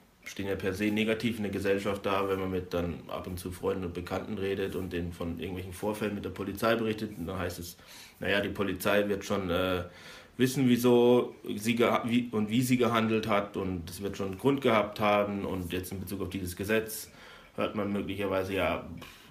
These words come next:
ähm, betrifft mich ja nicht.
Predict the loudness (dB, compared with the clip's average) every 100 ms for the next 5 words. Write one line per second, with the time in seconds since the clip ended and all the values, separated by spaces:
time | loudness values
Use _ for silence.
0 | -16 -14 -16 -18 -20 -20 -20 -16 -10 -8
1 | -10 -14 -18 -20 -20 -20 -20 _ -12 -8
2 | 0 0 2 2 2 0 -6 -10 -20